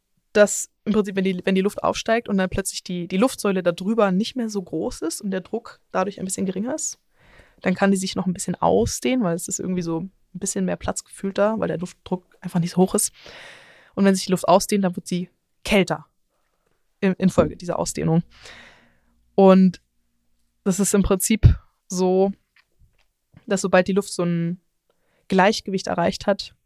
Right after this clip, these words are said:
von dem, wo sie noch schwerer war als, <laughs> ach, das ist so kompliziert zu beschreiben.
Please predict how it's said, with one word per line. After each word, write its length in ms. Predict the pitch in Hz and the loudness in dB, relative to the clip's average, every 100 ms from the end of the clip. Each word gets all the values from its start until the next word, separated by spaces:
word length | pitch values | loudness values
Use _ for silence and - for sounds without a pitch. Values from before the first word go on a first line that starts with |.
| _ _ _ _ _ - | _ _ _ _ _ 0
von 200 | 202 180 | 6 6
dem, 200 | 185 180 | 6 2
wo 60 | |
sie 400 | 180 175 175 190 _ _ _ _ | 0 -2 -4 -6 _ _ _ _
noch 140 | 185 - | -2 -2
schwerer 480 | - 185 226 247 | 0 2 4 4
war 220 | 247 247 247 | 2 0 0
als, 240 | 247 - | -2 -6
<laughs> 40 | |
ach, 420 | - - - - - | -4 -4 -4 -2 2
das 160 | - | 4
ist 100 | - | 4
so 80 | 269 | 2
kompliziert 460 | - 269 - - 311 | 4 2 0 -4 -4
zu 60 | |
beschreiben. 320 | 269 - 233 | -2 0 0